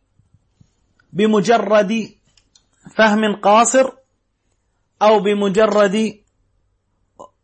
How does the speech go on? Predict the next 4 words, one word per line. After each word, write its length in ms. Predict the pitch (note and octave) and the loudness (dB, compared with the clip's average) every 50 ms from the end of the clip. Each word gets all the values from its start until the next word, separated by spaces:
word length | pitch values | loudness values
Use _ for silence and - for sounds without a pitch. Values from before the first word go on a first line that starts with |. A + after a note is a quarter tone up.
| _ _ _ _ _ _ _ _ _ _ _ _ _ _ _ _ - | _ _ _ _ _ _ _ _ _ _ _ _ _ _ _ _ -6
رأي 580 | E3 G3+ B3 B3+ B3 A#3+ A3+ G#3 F3 C#3 - _ _ - | 0 0 0 2 2 0 0 0 -2 -4 -10 _ _ 0
أو 160 | - A3 A3 A3+ | 2 2 4 4
رؤية 320 | B3+ B3+ B3 C4 B3 A#3 | 2 2 2 2 0 2
معينة، 640 | A3 A3 G3 G3+ A3 A3+ G#3+ G3+ F3+ D3 A#2 G2 | 0 0 0 0 2 2 2 0 0 -2 -4 -8